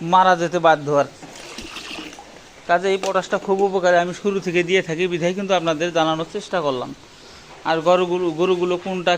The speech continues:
কী দামে কিনলাম, সম্পূর্ণ কিন্তু আপনাদের জানাবো, একটা পূর্ণাঙ্গ ভিডিও দেবো সামনে। এই যে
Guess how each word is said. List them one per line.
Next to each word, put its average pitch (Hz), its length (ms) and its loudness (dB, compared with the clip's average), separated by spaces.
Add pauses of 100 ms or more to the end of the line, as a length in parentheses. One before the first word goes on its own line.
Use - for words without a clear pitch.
কী 190 160 -6
দামে 175 280 0
কিনলাম, 165 340 0 (140)
সম্পূর্ণ 208 340 -2 (100)
কিন্তু 190 200 -2
আপনাদের 165 360 -2
জানাবো, 160 280 2
একটা 156 180 -2
পূর্ণাঙ্গ 175 320 -4 (120)
ভিডিও 151 260 -2
দেবো 151 140 -6 (100)
সামনে। 160 240 -2 (760)
এই 160 120 4
যে 147 60 0